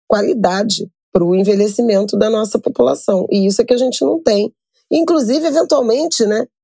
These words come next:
é, interação. É, essa intergeracionalidade, a relação, ah, dos idosos com os mais novos. Eu acho tão interessante, assim, como eu ainda não tô, né, nessa faixa de,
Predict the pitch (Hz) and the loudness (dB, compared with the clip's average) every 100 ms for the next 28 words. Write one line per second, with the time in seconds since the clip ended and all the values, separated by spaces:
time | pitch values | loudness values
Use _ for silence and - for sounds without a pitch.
0 | - - 233 254 269 302 330 - 208 311 | -2 0 -2 2 2 0 -2 -2 0 0
1 | 240 - _ - - - 208 311 - 214 | -4 -10 _ -4 -4 2 0 0 0 0
2 | 240 262 254 214 196 202 196 196 185 170 | 0 0 0 0 -2 0 0 0 0 0
3 | 165 185 175 147 _ 190 196 190 180 - | 0 0 -4 -8 _ 0 2 2 0 0
4 | 202 240 240 _ _ _ - 175 165 165 | 0 2 -2 _ _ _ 0 2 2 0
5 | 190 180 160 175 196 202 180 - - 185 | 0 0 2 2 2 0 -4 -6 -2 -2
6 | 180 175 165 156 160 175 180 165 151 _ | 0 0 0 2 2 2 0 -4 -10 _
7 | - - 277 - - 370 - 247 196 - | 0 0 2 0 0 2 2 0 0 0
8 | 214 220 190 180 180 185 165 - _ _ | 0 2 0 -2 0 -2 -2 -10 _ _
9 | - 233 285 277 233 214 208 196 185 175 | 0 2 2 2 2 2 2 0 0 -2
10 | 180 _ _ 185 226 254 220 196 160 160 | -4 _ _ 0 2 2 2 2 4 2
11 | 147 147 151 160 156 156 165 151 165 160 | 2 0 -2 0 0 0 -4 0 0 0
12 | - | -2